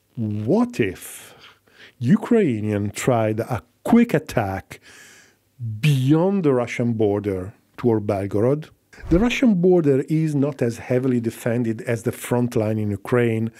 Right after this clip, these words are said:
and Belgorod is just twenty kilometers inside Russia, and it is an extremely important logistic hub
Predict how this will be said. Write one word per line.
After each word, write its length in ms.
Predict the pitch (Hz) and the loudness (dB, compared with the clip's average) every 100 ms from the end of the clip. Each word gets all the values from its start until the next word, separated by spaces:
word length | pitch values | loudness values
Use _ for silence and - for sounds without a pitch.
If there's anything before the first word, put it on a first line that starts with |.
| - | -14
and 300 | 143 143 156 | -10 -8 -8
Belgorod 720 | 143 123 175 208 185 175 143 | -6 0 0 2 2 2 2
is 120 | 131 | 0
just 300 | 113 120 131 | 0 -2 -2
twenty 280 | - 143 143 | 0 -2 -2
kilometers 600 | - 120 117 139 180 214 | -2 0 2 2 2 0
inside 380 | 196 160 139 123 | 0 0 -2 0
Russia, 420 | 120 120 - 139 - - - | 0 0 0 -2 -4 -10 -2
and 220 | 170 170 | 0 0
it 360 | 170 170 - 170 | 0 -2 -2 -2
is 160 | 180 | 2
an 120 | 165 | 2
extremely 480 | 131 - - 156 190 | 0 -4 0 2 4
important 580 | 127 - 143 156 - 143 | 0 0 2 2 0 -2
logistic 460 | 120 110 127 123 - | 0 0 -2 -4 -2
hub 460 | 160 139 123 147 | 0 0 2 -2